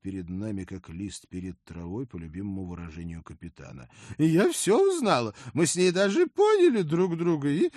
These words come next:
теперь почти что подружки. Но главное, мой шаловливый искуситель и обещатель неземных наслаждений, вы». «Отдышитесь»,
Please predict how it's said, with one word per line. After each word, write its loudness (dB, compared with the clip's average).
теперь 4
почти 0
что -10
подружки. -2
Но 6
главное, 0
мой 4
шаловливый 4
искуситель 2
и 4
обещатель 4
неземных 4
наслаждений, 2
вы». 6
«Отдышитесь», 0